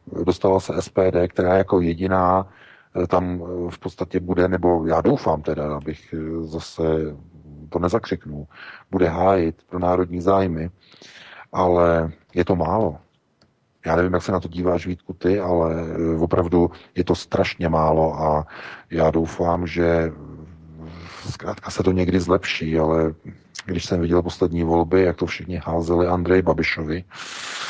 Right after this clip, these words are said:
tak, eh, opravdu mé naděje padají, padají někam, někam hodně dolů, ale zkrátka musíme bojovat dál a,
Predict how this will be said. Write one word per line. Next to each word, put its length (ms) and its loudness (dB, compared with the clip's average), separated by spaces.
tak, 300 0
eh, 240 6
opravdu 640 2
mé 220 2
naděje 360 4
padají, 460 2
padají 420 0
někam, 340 -2
někam 280 -4
hodně 280 -2
dolů, 360 2
ale 340 2
zkrátka 680 -2
musíme 400 -2
bojovat 440 2
dál 480 2
a, 280 -2